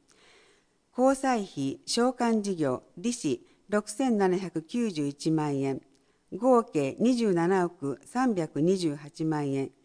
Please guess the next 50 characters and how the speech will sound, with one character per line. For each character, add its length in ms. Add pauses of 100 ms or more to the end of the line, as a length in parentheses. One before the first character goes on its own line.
(320)
充 300
当 240
額 460 (180)
十 260
四 260
億 380
七 240
千 260
百 240
三 360
十 160
四 280
万 240
円。 220 (1300)
市 220
税 240
は 320
納 240
期 140
限 260
に 140
収 160
め 140
ま 120
し 140
ょ 160 (680)
う。 40
五 100
月 280
は 240 (100)
戸 100
籍 200
産 360
税、 280 (120)
都 100
市 160
計 260
画 300
税、 260 (180)
軽 160
自 180
動 180
車 160
税 200
の 140
納 260
期 140
月 240
で 140
す。 180